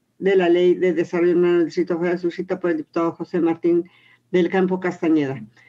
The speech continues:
Con fundamento en lo dispuesto por el artículo treinta y uno, numeral uno de la Constitución Política de la Ciudad de México,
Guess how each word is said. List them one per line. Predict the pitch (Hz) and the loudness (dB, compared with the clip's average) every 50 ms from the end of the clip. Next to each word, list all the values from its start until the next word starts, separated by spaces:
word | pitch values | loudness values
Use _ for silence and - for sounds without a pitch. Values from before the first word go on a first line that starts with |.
| - _ _ | -20 _ _
Con | 202 214 | -4 -2
fundamento | 214 262 262 254 247 233 226 220 226 | 0 0 0 2 2 2 2 0 0
en | 214 | 0
lo | 190 170 | 2 2
dispuesto | 165 165 165 _ 185 185 180 185 - 190 175 180 - _ _ _ | 2 0 0 _ -2 -2 -2 -2 -2 -2 -2 -2 -6 _ _ _
por | - 214 208 208 208 - - - _ _ _ _ _ - | 0 0 2 2 0 -2 -4 -8 _ _ _ _ _ 0
el | 185 196 190 185 - | 2 2 2 2 0
artículo | - 180 170 - - 196 190 196 190 190 180 180 175 | -2 -2 -2 -2 -4 -2 0 0 0 2 2 0 0
treinta | - 196 190 190 185 190 180 | 0 0 0 0 0 0 0
y | 180 185 | 0 2
uno, | 180 180 | 2 2
numeral | 180 175 170 170 175 175 - - | 2 2 2 2 0 -2 -2 -2
uno | - 190 190 180 175 170 160 | 0 0 2 2 2 0 -2
de | - - - 175 180 175 | -4 -2 -2 0 2 2
la | 180 180 180 | 0 0 -2
Constitución | 180 170 175 180 - 151 - _ - 175 170 | -2 -4 -4 -2 -4 -6 -6 _ -4 -4 -2
Política | - 175 156 156 - _ - 170 | -2 -4 -6 -6 -6 _ -4 -2
de | 151 | -2
la | 156 | -2
Ciudad | 151 - 165 165 | -2 -4 -2 0
de | 165 | 2
México, | 165 170 175 175 175 180 202 196 | 2 2 0 -2 -6 -6 -8 -8